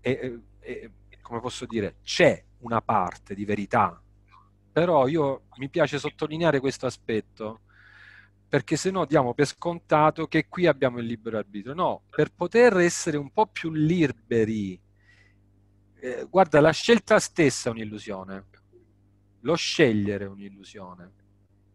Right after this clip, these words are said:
Eppure è un passaggio necessario nel, nel, nel per-, percorso iniziatico, far vedere all'iniziato che teoricamente può scegliere, perché è importante saper scegliere.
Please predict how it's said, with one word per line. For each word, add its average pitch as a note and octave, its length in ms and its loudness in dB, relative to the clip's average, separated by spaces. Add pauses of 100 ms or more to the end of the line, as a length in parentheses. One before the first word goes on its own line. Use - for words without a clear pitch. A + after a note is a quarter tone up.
(260)
Eppure A3+ 300 -2
è F#3+ 40 4
un E3 60 -6
passaggio E3 460 0
necessario C#3+ 1040 -2
nel, B2+ 580 0
nel, A#2+ 720 -2 (380)
nel A#2 160 -4
per-, C3 280 -6
percorso C3+ 440 -4
iniziatico, A#2+ 880 -2
far D3+ 420 2
vedere D3+ 460 4
all'iniziato E3+ 1120 0 (420)
che D3 260 4
teoricamente F3+ 760 0
può C3 140 -10
scegliere, G#2 580 -4
perché - 220 -6
è - 20 -2
importante F3 520 -2
saper B2+ 240 -4
scegliere. G2 640 -8